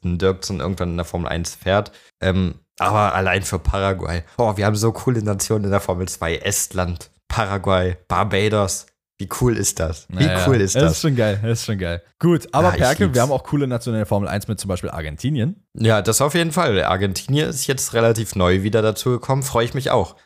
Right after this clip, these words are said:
Speaker 1: Also Argentinien ist natürlich mehr eine Mainstream-Nation, aber es freut mich trotzdem, die Nation in der Formel eins.
Speaker 2: Ja, ja, ja.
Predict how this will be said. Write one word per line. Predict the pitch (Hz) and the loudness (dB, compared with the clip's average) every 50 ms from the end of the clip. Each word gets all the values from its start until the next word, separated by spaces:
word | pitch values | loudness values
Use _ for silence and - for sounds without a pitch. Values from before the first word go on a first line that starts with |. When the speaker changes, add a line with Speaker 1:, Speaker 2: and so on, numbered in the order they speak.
| _ | _
Speaker 1:
Also | - - 104 98 98 92 - - | -2 -2 0 0 -2 -4 -4 -2
Argentinien | 87 110 107 110 104 - - 120 120 117 | -2 -2 -2 -2 -4 -4 -2 0 2 2
ist | 104 98 - | 2 2 2
natürlich | - 98 92 107 101 - - | 0 0 0 0 -2 -2 0
mehr | 90 90 | 0 0
eine | 92 87 | 0 2
Mainstream-Nation, | 80 85 87 92 98 - - - 101 107 107 104 95 - - 110 110 113 120 127 - _ _ _ _ _ _ _ _ _ - | 2 2 2 2 0 -2 -4 -4 -2 0 0 0 -2 0 0 2 2 2 2 0 -6 _ _ _ _ _ _ _ _ _ -4
aber | - 95 98 | 2 2 2
es | 95 - | 2 2
freut | - 104 95 | 0 0 0
mich | 101 95 - | 0 -2 -2
trotzdem, | - - 90 - - - 90 85 | -2 -4 -4 -2 -4 -4 -2 -2
die | 80 | -2
Nation | 80 80 82 80 - - 87 85 82 80 | -2 -2 -2 -4 -2 -2 -2 -2 -2 -2
in | 82 82 | -4 -2
der | 80 78 78 | -2 -2 -2
Formel | - - 78 71 | -2 -4 -4 -4
eins. | 65 78 - - | -4 -6 -8 -6
Speaker 2:
Ja, | - 98 90 80 - - _ - | -4 -4 -4 -4 -6 -10 _ -12
ja, | 87 80 71 - - | -10 -10 -10 -10 -10
ja. | 90 82 - | -10 -10 -10